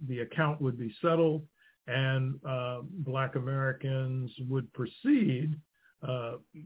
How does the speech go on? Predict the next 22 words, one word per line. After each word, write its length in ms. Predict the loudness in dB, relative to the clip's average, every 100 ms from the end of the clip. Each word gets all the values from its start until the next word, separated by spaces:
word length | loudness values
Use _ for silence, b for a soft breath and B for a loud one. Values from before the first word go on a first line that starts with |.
| 2
to 80 | 4
not 400 | 4 4 2 2
make 240 | 2 4
any 240 | 4 4 4
further 300 | 2 2 0
claims 580 | -2 -2 0 0 -2 -4
on 180 | -6 -6
the 80 |
United 420 | -6 -4 -4 -6 -10 -6
States 280 | -6 -6 -4
government 520 | -2 0 -2 -6 -8
for 100 | -10 -10
compensation 1000 | -8 -10 -10 -8 2 4 4 2 -2 -4 _ _ _ _
unless, 600 | -2 0 4 6 6 4 -4 _ _ _ _ _ _ _ _ -4
unless 380 | 2 4 4 2 2
there 240 | 4 6
is 140 | 4 2
a 160 | -2
renewal 1040 | -2 0 0 4 6 8 6 6 6 4 0
of 160 | -4
the 160 | 0 0
atrocities 920 | 0 0 -2 0 -2 0 0 -2 -4